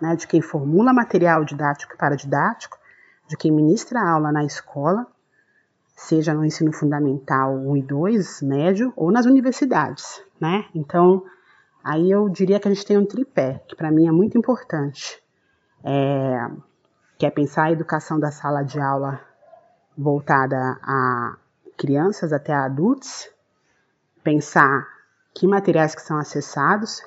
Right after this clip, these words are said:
que estão aí inscritos numa linha do tempo, é, e a própria linha do tempo, nós precisamos questioná-la, né? Porque podemos entendê-la aí como um rizoma,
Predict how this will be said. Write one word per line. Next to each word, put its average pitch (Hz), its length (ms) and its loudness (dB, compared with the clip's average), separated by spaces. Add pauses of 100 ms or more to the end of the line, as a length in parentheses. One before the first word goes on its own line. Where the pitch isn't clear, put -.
(300)
que - 60 -20
estão 156 240 0
aí 147 120 2
inscritos 147 560 -4
numa 151 200 2
linha 143 200 2
do 143 80 -6
tempo, 147 460 -4 (1300)
é, 139 760 2 (100)
e 143 80 0
a 135 80 2
própria 202 260 -2
linha 190 200 2
do 160 80 -6
tempo, 151 400 -2
nós 151 200 -2
precisamos 151 520 -2
questioná-la, 151 840 -2 (240)
né? 160 320 -2
Porque 143 720 0 (320)
podemos 151 360 4
entendê-la 147 560 2
aí 143 200 0
como 139 680 0 (1160)
um 165 120 4
rizoma, 156 720 0